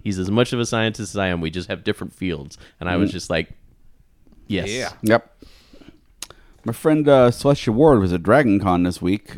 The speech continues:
Speaker 2: uh, on a panel about, uh, skeptics, debunking stuff.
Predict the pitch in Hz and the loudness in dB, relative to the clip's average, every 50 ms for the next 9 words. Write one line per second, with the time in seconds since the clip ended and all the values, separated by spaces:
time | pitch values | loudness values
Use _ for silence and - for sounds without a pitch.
0 | - - - 82 85 82 82 82 80 80 80 80 90 87 87 82 80 82 87 _ | -14 -8 -4 -2 0 0 0 0 0 0 0 0 0 0 0 0 0 -2 -4 _
1 | _ _ _ - - - 120 120 123 117 110 107 107 95 98 104 104 101 98 - | _ _ _ -14 -8 -2 0 0 0 0 0 0 -2 -2 0 0 0 0 0 -2
2 | - 104 101 101 104 98 - - - 156 147 - - 71 64 - - - - 95 | -2 -2 0 0 -2 -2 -4 -4 -2 -2 -2 -2 -4 -10 -10 -12 -14 -10 -8 -4
3 | 95 104 113 117 - 98 92 82 - - 78 78 - _ _ | -2 0 -2 -2 -2 -6 -8 -8 -6 -6 -6 -6 -8 _ _